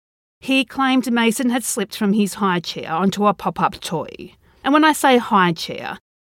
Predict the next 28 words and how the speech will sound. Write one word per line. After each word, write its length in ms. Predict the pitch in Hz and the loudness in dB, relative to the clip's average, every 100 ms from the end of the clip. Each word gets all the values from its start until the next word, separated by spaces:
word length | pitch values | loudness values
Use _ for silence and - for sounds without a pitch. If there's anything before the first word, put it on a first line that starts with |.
| _ | _
it 140 | 269 247 | -6 0
wasn't 320 | 294 285 302 | 0 2 0
an 120 | 277 | 2
actual 480 | 233 202 - 185 160 | 0 0 0 0 0
high 320 | - 202 180 | 0 0 0
chair. 460 | 180 - - - - - _ _ - | -2 -6 -10 -12 -16 -20 _ _ -6
It 80 | 285 | -2
was 120 | 277 269 | 0 0
actually 440 | 254 - 294 285 | 0 0 -2 0
a 60 | 285 | 0
plastic 480 | - 254 - 233 | 2 -2 0 -8
child's 440 | - 214 185 175 160 | -6 0 2 2 0
booster 420 | 190 214 - 175 | 2 2 0 -8
seat 360 | - 117 - - | -8 -12 -12 -4
that 100 | 226 | 0
was 140 | 220 | 0
sat 240 | - 233 - | 0 -2 -2
atop 400 | 262 - 202 - | -6 -4 -6 0
an 140 | 220 | 0
ordinary 400 | 220 190 190 175 | 2 2 2 0
dining 380 | 160 202 196 190 | 0 2 4 4
room 220 | 165 147 | 2 -4
chair. 500 | 151 - 92 57 69 - _ _ _ _ - | -10 -10 -12 -10 -14 -16 _ _ _ _ -4
During 340 | 202 262 277 302 | 2 4 4 4
the 120 | 277 | 4
later 340 | 233 214 226 | 2 2 2
criminal 460 | - 214 175 165 151 | -2 -2 0 0 -2
trial, 600 | - 139 - 64 - | -8 -12 -12 -12 -14